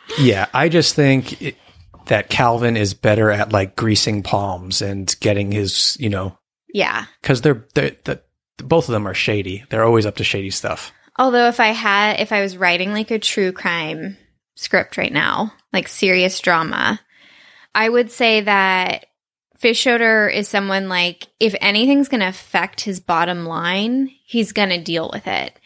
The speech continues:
Speaker 2: So if Felix getting charged for something like attempted murder of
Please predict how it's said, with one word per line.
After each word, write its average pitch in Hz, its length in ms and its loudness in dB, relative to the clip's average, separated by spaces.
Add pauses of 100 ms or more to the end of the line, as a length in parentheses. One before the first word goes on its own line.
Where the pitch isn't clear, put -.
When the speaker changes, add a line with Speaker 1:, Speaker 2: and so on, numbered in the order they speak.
(400)
Speaker 2:
So 220 280 4
if 196 180 4
Felix 294 640 0
getting 220 300 0
charged 196 460 0
for 240 180 -2
something 233 500 -2
like 196 160 -4
attempted 202 560 -2
murder 208 720 2
of 175 520 0